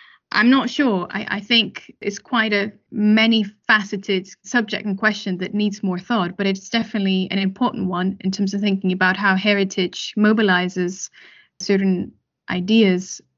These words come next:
around collections, and that I think we shouldn't be taking for granted that these places are unchangeable, because they're not, because that's not what homes are,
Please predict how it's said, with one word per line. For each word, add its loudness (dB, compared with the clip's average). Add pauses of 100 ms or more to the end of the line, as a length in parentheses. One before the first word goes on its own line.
around 2
collections, 0
and 0
that 4
I 2
think -4
we 0
shouldn't 0
be -2
taking 0
for -4
granted 0
that -4
these -6
places -6 (320)
are 2
unchangeable, 0
because -4
they're 2
not, 0
because -8
that's -6
not -4
what -6
homes 2
are, -2